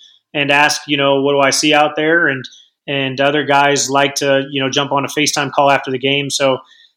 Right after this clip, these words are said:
every guy, every one of my clients has a different, uh, way that they like to communicate. But, um, the thing that's consistent with all of them is, uh, you know, they all,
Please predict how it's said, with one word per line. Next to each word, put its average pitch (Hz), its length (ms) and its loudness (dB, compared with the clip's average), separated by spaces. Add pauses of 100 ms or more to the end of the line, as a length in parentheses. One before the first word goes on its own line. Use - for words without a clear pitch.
(140)
every 196 280 2
guy, 185 180 4
every 190 140 4
one 175 100 2
of 160 60 0
my 151 100 4
clients 151 340 0
has 143 100 -2
a 135 80 -4
different, 143 440 -4
uh, 127 380 2
way 139 260 2
that 135 120 -6
they 135 80 2
like 135 200 2
to 135 100 -4
communicate. 156 800 -2
But, 127 160 0 (420)
um, 127 360 0
the 123 100 -6
thing 151 200 -2
that's 143 160 0
consistent 143 500 -2
with 127 120 -6
all 135 220 4
of 131 100 -8
them 135 220 -2
is, 127 380 -4
uh, 127 220 0 (100)
you 131 100 -4
know, 131 80 -2
they 131 120 0
all, 139 440 2